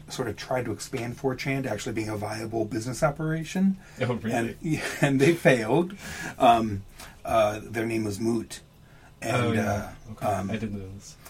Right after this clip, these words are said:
Speaker 1: yeah, and, and so, so there was a lot of talk about four chan for a while, and, and sort of some of these topics, but this is the first time four chan has been talked about in, in more mainstream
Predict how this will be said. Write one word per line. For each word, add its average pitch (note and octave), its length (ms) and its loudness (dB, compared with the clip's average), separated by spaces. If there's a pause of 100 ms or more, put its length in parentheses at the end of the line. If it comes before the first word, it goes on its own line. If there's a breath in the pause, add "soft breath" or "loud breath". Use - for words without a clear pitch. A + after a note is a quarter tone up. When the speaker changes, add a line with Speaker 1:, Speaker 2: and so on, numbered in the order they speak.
(200 loud breath)
Speaker 1:
yeah, C3+ 340 8
and, A#2+ 160 -2
and A2+ 180 -6
so, B2+ 300 -2
so B2+ 140 -4
there A2+ 140 -2
was A2 120 2
a G#2+ 60 -2
lot E3 200 2
of D#3+ 80 -2
talk A#2+ 160 2
about G#2+ 160 -8
four A#2+ 160 -8
chan G#2+ 220 -6
for A#2+ 140 -12
a G#2 40 -8
while, B2 460 -2
and, G#2+ 300 -6
and G#2+ 180 -6
sort C3 220 0
of G#2 100 -4
some B2+ 160 -2
of A2 80 -2
these G#2+ 160 0
topics, - 600 -8 (200 loud breath)
but B2+ 120 -4
this D3+ 100 0
is D#3 60 -2
the D3 80 0
first C3+ 240 -4
time C3 140 -4
four B2+ 140 -4
chan A#2+ 160 -6
has G#2+ 100 -6
been G#2 100 -8
talked A2 200 -8
about - 120 -10 (140)
in, A2 380 -6
in A2 140 -10
more G#2+ 140 -6
mainstream A#2 520 0